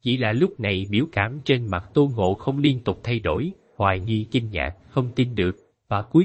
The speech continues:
cùng là hơi hồi hộp. Nhưng những cảm xúc này chỉ là trong lòng chào chân. Tôn Ngộ Không lại không hề có bất kỳ hành động nào.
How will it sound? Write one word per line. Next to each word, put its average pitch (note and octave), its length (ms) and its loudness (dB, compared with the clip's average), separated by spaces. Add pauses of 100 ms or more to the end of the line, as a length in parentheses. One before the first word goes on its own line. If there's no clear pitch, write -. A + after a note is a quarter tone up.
cùng F2+ 280 0
là E2 180 -4
hơi B2 200 2
hồi F2 180 -2
hộp. E2 240 -4 (300)
Nhưng E3+ 140 2
những C3+ 160 0
cảm C3 160 0
xúc - 280 -4
này F2+ 220 -2
chỉ C3 120 -8
là B2 120 -2
trong C#3 220 -4
lòng D#2+ 240 -2
chào D#2 200 -2
chân. A2+ 260 -2 (340)
Tôn F3+ 160 4
Ngộ G#2+ 240 0
Không C#3 300 -4
lại G2 200 2
không D#3 240 -6
hề G2+ 220 0
có F3 140 -4
bất G3+ 160 2 (100)
kỳ G2 180 0
hành F2+ 240 -6
động F#2 220 -2
nào. G2 320 -2